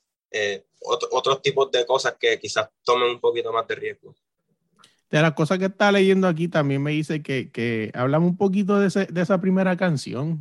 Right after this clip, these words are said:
Speaker 2: de lo que tengo aquí, se llamaba Guiso, eh, habla un poquito de esa primera canción.
Speaker 1: Esa primera canción la grabamos a finales del dos mil dieciocho, brother. Yo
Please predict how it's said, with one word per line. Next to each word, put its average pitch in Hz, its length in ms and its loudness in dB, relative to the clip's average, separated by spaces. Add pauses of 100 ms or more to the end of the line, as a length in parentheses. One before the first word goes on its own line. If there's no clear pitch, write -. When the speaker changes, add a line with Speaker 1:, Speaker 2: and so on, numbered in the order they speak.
(160)
Speaker 2:
de 110 200 -8
lo 110 140 0
que 113 120 -2
tengo 127 220 0
aquí, 147 320 0 (340)
se - 160 -2
llamaba 131 400 4
Guiso, 139 540 0 (280)
eh, 120 80 -6
habla 120 240 2
un 156 80 -2
poquito 160 320 0
de 156 60 2
esa 151 140 0
primera 147 280 0
canción. 139 460 -4 (640)
Speaker 1:
Esa - 280 0
primera 139 340 4
canción 151 760 0
la 135 220 2
grabamos 120 720 -2
a 143 140 -6
finales 139 520 -2
del 135 140 -4
dos 117 140 -4
mil 113 120 -4
dieciocho, 131 440 0
brother. 127 300 2
Yo 117 680 2